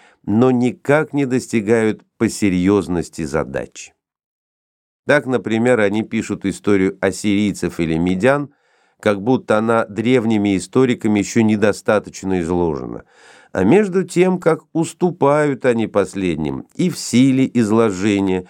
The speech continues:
и по отношению к цели, ими руководившей. Каждый из этих последних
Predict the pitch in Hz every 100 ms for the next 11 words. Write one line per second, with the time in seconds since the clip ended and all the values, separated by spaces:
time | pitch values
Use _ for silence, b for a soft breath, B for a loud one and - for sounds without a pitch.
0 | b b b - 113 98 87 92 82 -
1 | 78 92 131 - - 180 160 80 62 _
2 | _ - 117 127 120 107 87 78 65 60
3 | - - _ _ _ _ _ _ _ _
4 | _ _ _ _ - 147 165 127 120 95
5 | 107 92 73 - 71 82 90 123 104 85